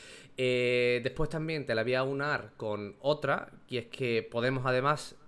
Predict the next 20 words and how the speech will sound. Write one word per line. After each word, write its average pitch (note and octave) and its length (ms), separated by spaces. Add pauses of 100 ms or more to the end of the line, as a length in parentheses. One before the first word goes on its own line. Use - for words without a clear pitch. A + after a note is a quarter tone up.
(160)
va A#2+ 60
a - 20
reclamar A#2+ 580 (200)
subir A#2+ 360
el G#2 160
diez A#2 120
por A#2 180
ciento B2+ 320
de A#2 60
los A#2 120
impuestos A#2+ 440
a G2+ 40
los G2 120
supermercados G2 680
para A#2 180
dar A2 200
cheque A2+ 260
de A2 80
comida, D3 420 (680)
¿vale? A#2 280